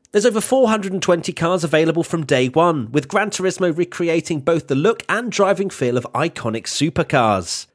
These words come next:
There's more than ninety tracks to race them on, including some classic circuits from G T history and a wide range of weather conditions to test your skills in. Gran Turismo really makes the most of the technology of the P S five, with adaptive triggers letting you feel the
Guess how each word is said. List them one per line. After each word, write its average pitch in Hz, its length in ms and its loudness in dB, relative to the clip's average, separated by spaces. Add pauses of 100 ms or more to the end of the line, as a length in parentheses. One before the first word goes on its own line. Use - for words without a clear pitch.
There's 180 160 0
more 208 120 6
than 190 220 0
ninety 208 380 0
tracks 170 360 -4
to 147 120 -2
race 135 280 0
them 151 140 -2
on, 170 160 0
including 143 440 -6
some 135 180 -6
classic 190 480 -4
circuits 165 480 -2
from 110 160 -8
G 170 220 -2
T 170 180 -4
history 143 540 -2
and 139 120 -2
a 123 60 0
wide 135 420 0
range 127 280 -2
of 120 120 -6
weather 170 220 2
conditions 113 560 -4
to 104 100 -12
test - 400 -8
your 135 120 2
skills 131 480 0
in. 92 280 -2 (260)
Gran 226 200 2
Turismo 202 440 4
really 170 300 2
makes 135 300 -2
the 147 80 -6
most 143 340 -2
of 160 80 -12
the 170 60 -6
technology 117 600 -4
of 113 120 -8
the 123 80 -8
P 92 240 -8
S - 180 -10
five, 123 540 2 (160)
with 143 100 -4
adaptive 185 440 0
triggers 180 420 0
letting 156 180 -6
you 151 80 -2
feel 156 280 0
the 135 140 -6